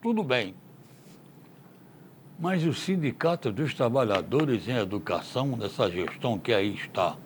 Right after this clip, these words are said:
fazer greve no governo de Fátima Bezerra?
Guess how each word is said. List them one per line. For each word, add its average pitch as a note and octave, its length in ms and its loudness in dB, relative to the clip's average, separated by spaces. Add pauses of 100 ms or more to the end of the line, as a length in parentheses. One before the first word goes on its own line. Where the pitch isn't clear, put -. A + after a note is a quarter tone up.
(500)
fazer D#3+ 380 6
greve A2+ 520 8
no C#3+ 160 4
governo A#2+ 800 4 (460)
de D3+ 80 8
Fátima C#3+ 640 2
Bezerra? G#2+ 800 2